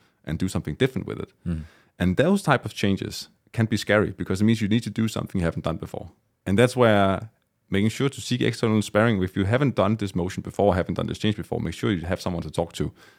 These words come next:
Speaker 1: before you pull the trigger. And also run your what-if scenarios, because if this does not deliver,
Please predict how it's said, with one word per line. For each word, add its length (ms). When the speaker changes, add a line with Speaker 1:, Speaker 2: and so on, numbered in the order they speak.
Speaker 1:
before 340
you 40
pull 180
the 100
trigger. 300
And 180
also 280
run 300
your 100
what-if 280
scenarios, 460
because 280
if 120
this 260
does 180
not 240
deliver, 360